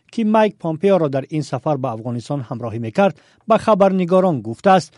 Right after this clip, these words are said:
در حال حاضر آنها نگرانند که اگر بحران در زودترین فرصت حل نشود،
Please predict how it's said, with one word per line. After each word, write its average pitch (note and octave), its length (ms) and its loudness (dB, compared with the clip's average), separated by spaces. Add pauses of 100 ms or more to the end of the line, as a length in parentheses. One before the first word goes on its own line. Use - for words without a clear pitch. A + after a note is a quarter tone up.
(220)
در A3 140 2
حال A3 260 0
حاضر F3 400 0
آنها D3 360 -4
نگرانند D3 760 -2 (200)
که - 160 -4
اگر F#3+ 280 0
بحران G3+ 400 0
در E3 140 0
زودترین D3+ 420 -6
فرصت D3 500 -10
حل G#2+ 100 -10
نشود، D3 520 -2